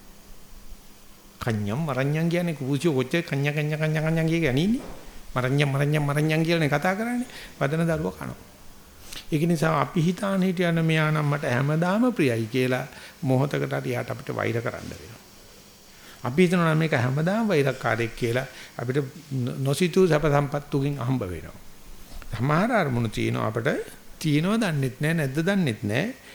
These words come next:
සැප දුක් දෙක නෑ. නමුත් හද ඇරුවේ නැත්තම් බහූපකාර ධර්ම ඇතුව භාවිත මනසකින් බැලුවේ නැත්තම් අපි හිතන්නේ නෑ මේ දේවල් නම් ඒකාන්ත සැප එළවන දේවල්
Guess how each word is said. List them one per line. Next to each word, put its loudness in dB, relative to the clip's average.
සැප -2
දුක් -4
දෙක -8
නෑ. -10
නමුත් 0
හද -2
ඇරුවේ 2
නැත්තම් -4
බහූපකාර 0
ධර්ම 0
ඇතුව 0
භාවිත 0
මනසකින් 0
බැලුවේ 2
නැත්තම් -2
අපි 0
හිතන්නේ 0
නෑ 0
මේ 2
දේවල් 2
නම් 0
ඒකාන්ත 0
සැප 0
එළවන 0
දේවල් 0